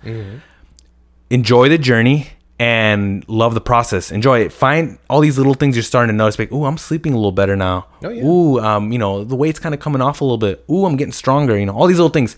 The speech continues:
Speaker 1: Yeah.
Speaker 2: These little victories make it so much easier instead of, 'cause you hear it all the time. Oh, the, and guys are a little worse than this. I mean, actually, everyone's just as bad as this,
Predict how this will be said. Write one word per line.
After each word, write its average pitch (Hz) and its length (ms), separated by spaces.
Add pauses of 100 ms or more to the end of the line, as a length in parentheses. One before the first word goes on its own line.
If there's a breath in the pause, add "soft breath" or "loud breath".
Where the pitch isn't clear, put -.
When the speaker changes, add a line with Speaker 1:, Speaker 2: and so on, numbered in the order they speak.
Speaker 1:
Yeah. 156 260
Speaker 2:
These 143 240
little 175 240
victories 123 580
make 117 180
it - 60
so 127 200
much 127 220
easier 113 380
instead 107 260
of, 104 220
'cause 113 320 (560 loud breath)
you 123 80
hear 127 140
it 110 40
all 95 120
the - 60
time. 147 240
Oh, 135 360
the, 117 200
and 127 240 (140)
guys 185 320
are 185 40
a 180 40
little 170 180
worse 147 220
than 151 80
this. 123 220 (280)
I 139 40
mean, 139 280
actually, 120 320
everyone's 110 300
just 101 120
as 95 80
bad 90 220
as 90 120
this, 90 180